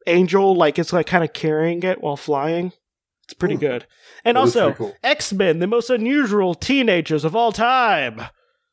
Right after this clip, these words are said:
Speaker 2: <laughs>
Speaker 1: To-, uh, Magneto gave Toad the alias, well, Tom-, Tomby, uh, the alias Toad because of his powers and appearance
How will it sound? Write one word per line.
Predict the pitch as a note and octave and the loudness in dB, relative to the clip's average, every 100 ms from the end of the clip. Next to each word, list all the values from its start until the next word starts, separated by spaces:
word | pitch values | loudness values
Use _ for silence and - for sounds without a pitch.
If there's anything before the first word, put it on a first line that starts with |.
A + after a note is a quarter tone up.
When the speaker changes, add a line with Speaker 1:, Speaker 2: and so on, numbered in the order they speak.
| - | -6
Speaker 2:
<laughs> | - F3 G3+ G#3+ G3+ B3 - - _ _ _ _ _ _ _ - | 0 2 4 2 4 2 0 -8 _ _ _ _ _ _ _ -8
Speaker 1:
To-, | E3 F3 E3+ - | -2 0 0 -2
uh, | F3 | -2
Magneto | F3 G3 F3 G3+ F#3 | 2 2 2 2 2
gave | F3+ E3+ | 0 -2
Toad | - E3+ | -2 -2
the | D#3+ D3+ | -2 -2
alias, | D#3 D#3 D3+ C#3+ - - - - | -2 -2 -2 -2 -6 -14 -16 -4
well, | D#3+ C3+ - | -2 -2 -4
Tom-, | F3+ F#3+ F3+ - | -2 -2 -4 -10
Tomby, | - G#3 F3 C3 G#2 - _ _ _ _ _ - | -2 -2 -2 -6 -12 -16 _ _ _ _ _ -2
uh, | C3+ A#2 - - | -2 -2 -6 -8
the | E3 E3 | -4 -2
alias | D#3 C#3+ C#3 | 0 -2 -2
Toad | F#3 E3+ D3 | 0 2 2
because | D3+ F3 | -2 -4
of | C#3+ | -4
his | C#3 | -6
powers | - D#3+ E3+ F#3+ G3 - | -2 2 4 2 -2 -8
and | - D3+ D3+ D3+ - | -4 -2 -2 -4 -8
appearance | - - F3 A#2 - - - | -10 -6 -6 -6 -10 -14 -16